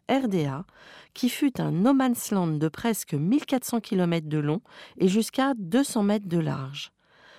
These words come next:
La nature a eu le temps de se développer librement et la biodiversité y est aujourd'hui préservée. À Zandeschans, aux Pays-Bas, les maisons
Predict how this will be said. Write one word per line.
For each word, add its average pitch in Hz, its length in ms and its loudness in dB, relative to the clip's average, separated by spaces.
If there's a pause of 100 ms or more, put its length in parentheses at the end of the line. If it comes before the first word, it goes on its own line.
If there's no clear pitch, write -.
(240)
La 170 180 4
nature 170 420 2
a 170 80 4
eu 160 80 4
le 156 80 -2
temps 208 180 0
de 196 120 2
se - 160 -6
développer 156 500 -2
librement 160 560 -2 (400)
et 185 140 2
la 147 120 4
biodiversité 208 1040 -2
y 170 200 -2
est - 180 -10
aujourd'hui 202 460 -2 (220)
préservée. 180 640 0 (1200)
À 165 240 4
Zandeschans, 190 1200 0 (180)
aux 175 140 2
Pays-Bas, 160 600 0 (440)
les 165 180 4
maisons 247 400 4